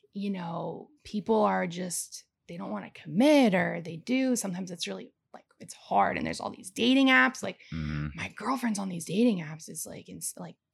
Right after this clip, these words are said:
Speaker 1: insane, you know? Um, the type of people they talk to, people that message you. It's like finding quality people can be hard.
Speaker 2: It's tough.
Speaker 1: It's really tough, you know? Um, you know, my boyfriend, I knew him for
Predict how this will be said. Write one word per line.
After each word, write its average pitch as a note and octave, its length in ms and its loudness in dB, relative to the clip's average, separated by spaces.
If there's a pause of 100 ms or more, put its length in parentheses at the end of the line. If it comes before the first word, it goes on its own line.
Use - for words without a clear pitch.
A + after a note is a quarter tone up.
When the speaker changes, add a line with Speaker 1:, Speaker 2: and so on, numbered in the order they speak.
(460)
Speaker 1:
insane, F3 760 -8
you F3 120 -12
know? E3 380 -8
Um, F3+ 420 -14 (280)
the - 100 -14
type - 280 -6
of B3 100 0
people C4 320 4
they B3+ 120 6
talk B3+ 320 -2
to, B3 720 4 (360)
people F#3 340 -4
that - 200 -6
message C#4+ 460 2
you. C#4+ 280 4
It's C4 120 -4
like - 120 -14 (280)
finding G3+ 360 2
quality F#3+ 420 2
people A3+ 340 -2
can F#3+ 160 -10
be F#3 100 -6
hard. B3 480 2
Speaker 2:
It's - 140 -12
tough. C#2 260 -2 (140)
Speaker 1:
It's - 180 -6
really A#3 320 6
tough, F#3 440 -2
you F#3 120 -4
know? F3+ 420 -4
Um, F#3 500 -12 (580)
you F#3+ 160 -4
know, E3+ 100 -2
my F3 160 -2
boyfriend, F3+ 560 -2
I - 60 -2
knew F#3+ 100 -2
him F#3 140 -6
for F#3+ 360 -10